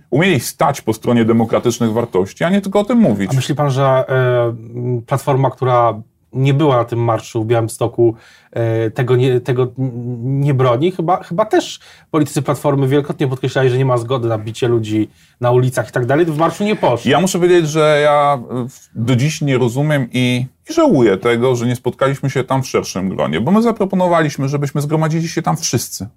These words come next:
Speaker 1: absolutnie wszyscy, wszystkie polskie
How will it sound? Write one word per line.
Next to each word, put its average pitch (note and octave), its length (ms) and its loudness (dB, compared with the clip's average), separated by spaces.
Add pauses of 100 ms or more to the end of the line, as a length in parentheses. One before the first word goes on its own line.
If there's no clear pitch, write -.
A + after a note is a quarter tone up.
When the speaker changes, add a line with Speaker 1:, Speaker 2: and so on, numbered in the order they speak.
Speaker 1:
absolutnie F#3 560 2
wszyscy, - 480 -2
wszystkie D3+ 640 0 (160)
polskie C3+ 560 0